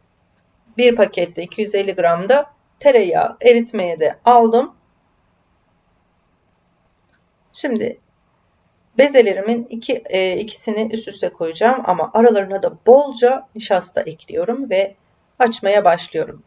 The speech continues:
İki bezeyi bir arada açacağız. E, ilk aşamalarda lütfen altını üstüne getirerek açalım. Yani, e, iki yufkayı bir alttan bir üstten olacak şekilde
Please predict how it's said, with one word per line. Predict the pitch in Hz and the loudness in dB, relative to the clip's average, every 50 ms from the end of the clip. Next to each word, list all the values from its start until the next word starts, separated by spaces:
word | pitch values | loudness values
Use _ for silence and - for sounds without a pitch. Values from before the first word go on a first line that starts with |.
| _ _ _ _ | _ _ _ _
İki | - - 294 226 | -8 -4 2 2
bezeyi | 214 202 208 208 220 220 220 180 | 2 2 2 0 0 0 0 0
bir | 185 | 0
arada | 180 165 170 165 160 - | 0 0 0 -2 -2 -4
açacağız. | - - - - - - - - - - - _ _ _ _ _ _ _ _ _ _ _ _ _ - _ _ _ _ _ _ _ _ _ - - | -6 -6 -12 -12 -10 -8 -8 -8 -10 -16 -20 _ _ _ _ _ _ _ _ _ _ _ _ _ -20 _ _ _ _ _ _ _ _ _ -8 -6
E, | 185 190 | -4 -4
ilk | 190 196 202 277 311 - - - | -4 -4 -4 -4 -4 -2 0 0
aşamalarda | 220 226 - 226 208 202 196 185 180 175 175 175 233 | 0 0 0 -4 -2 -2 0 2 2 0 0 0 0
lütfen | 247 240 220 220 220 - - 165 160 160 - | 0 0 -2 -6 -8 -8 -8 -8 -8 -6 -2
altını | - 226 220 202 - - 208 220 | 2 2 2 2 0 -8 -12 -12
üstüne | 220 - - - 190 180 170 | -12 -14 -16 -12 -12 -12 -10
getirerek | 160 180 - - 180 170 147 143 - - _ - | -10 -12 -12 -6 -4 -4 -4 -4 -6 -10 _ -10
açalım. | 226 233 - 247 233 240 240 240 - _ _ _ _ _ _ _ _ _ _ _ _ _ _ | -10 -2 -2 0 0 0 -2 -6 -12 _ _ _ _ _ _ _ _ _ _ _ _ _ _
Yani, | 254 214 170 147 139 - - - _ _ _ | 0 0 0 0 -2 -8 -14 -18 _ _ _
e, | - - 190 185 175 | -12 -10 -10 -10 -10
iki | - - 226 220 - 226 | -10 -12 -16 -6 -6 -6
yufkayı | 190 - - - 160 160 175 196 226 226 _ _ _ _ _ _ _ _ _ _ _ | -6 -6 -6 -6 -6 -6 -4 -8 -10 -12 _ _ _ _ _ _ _ _ _ _ _
bir | - - - 190 | -4 0 2 2
alttan | 180 180 - - - 220 226 220 | 0 0 -2 -2 -2 0 0 -2
bir | 214 202 170 | -4 -8 -14
üstten | 170 - - _ - 175 180 185 - - | -16 -18 -6 _ 0 0 0 -2 -6 -6
olacak | 196 185 180 180 - - 202 | -4 -4 -2 -2 -4 -6 -6
şekilde | - - - - - - - - - - 226 | -10 -14 -16 -18 -20 -20 -16 -10 -10 -10 -10